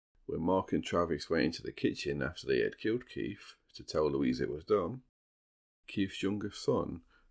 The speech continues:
who was also Louise's son and lived with them, was also in the kitchen. So he saw Mark,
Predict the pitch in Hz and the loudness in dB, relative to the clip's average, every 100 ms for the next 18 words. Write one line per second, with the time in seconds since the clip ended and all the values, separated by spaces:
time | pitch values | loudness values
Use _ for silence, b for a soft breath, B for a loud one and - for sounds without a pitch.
0 | - 82 82 92 92 87 76 82 107 127 | -2 0 8 8 8 4 4 6 4 4
1 | 107 - 50 50 - - - - - 80 | 0 0 0 0 -6 -12 -18 -8 -2 4
2 | 87 107 85 - 50 78 76 _ _ - | 6 6 0 -2 -4 -4 -10 _ _ -10
3 | 101 - - 190 - - - - - - | -8 2 6 8 6 2 2 -2 -6 -4
4 | - - - _ - _ _ - 80 90 | -6 -6 -8 _ -20 _ _ -2 2 4
5 | 135 147 - 127 85 71 76 - | 4 4 6 6 6 6 4 0